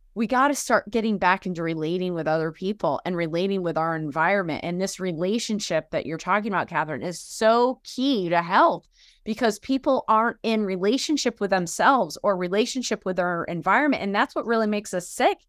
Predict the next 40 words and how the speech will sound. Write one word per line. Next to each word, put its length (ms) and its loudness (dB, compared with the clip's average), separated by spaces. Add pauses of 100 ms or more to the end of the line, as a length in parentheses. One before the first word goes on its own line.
(320)
'cause 160 -2
we're 160 4
unconscious 680 2
about 240 4
what 180 0
we're 160 2
doing. 680 -2 (480)
And 180 2
then 300 4 (480)
somebody 380 4
like 260 2
you 80 -2
or 100 4
I 160 6
walk 300 4
in 100 -6
and 60 -10
go, 100 -2
"What 140 0
do 60 -2
you 80 -4
mean 400 0
you're 120 2
not 300 4
drinking 340 -4
good 160 2
water 340 4
and 140 -2
you've 160 -6
got 260 2
Glade 280 -2
plugins 500 -2
checked 340 0
in 220 -2
and, 220 -6 (340)
you 120 -2
know, 140 6
blah, 300 2
blah, 0 -
blah." 280 0